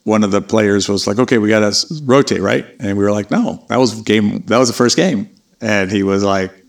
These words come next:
"I thought we played two games." It felt like two games because the, I think that one game lasted about twenty-five to thirty minutes, which is great. It's a, that means it's a good game. Um, and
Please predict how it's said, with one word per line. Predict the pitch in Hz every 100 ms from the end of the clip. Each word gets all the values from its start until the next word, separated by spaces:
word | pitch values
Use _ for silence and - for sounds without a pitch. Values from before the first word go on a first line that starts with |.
| -
"I |
thought | - 123
we |
played | 110 117 98
two | 107
games." | 147 - - - - - _
It | 104
felt | - 208
like | 190 117
two | 104
games | 95 90 131 170 - _ _ -
because | 113 117 104
the, | 104 101
I | 104 104
think | 113 107
that | 107
one | 110
game | 107 107
lasted | 107 104 104
about | 101
twenty-five | - 104 104 98 101 101
to | 101
thirty | 101 95
minutes, | 113 170 220
which | - -
is | 92 -
great. | - 131 190 87
It's | 101 -
a, | - _
that | - 92
means | 95 101
it's |
a | 92
good | 90
game. | 95 143 113 - - - - -
Um, | 107 104 101 101 104 _ _ _ _
and | 120 120 117 113 -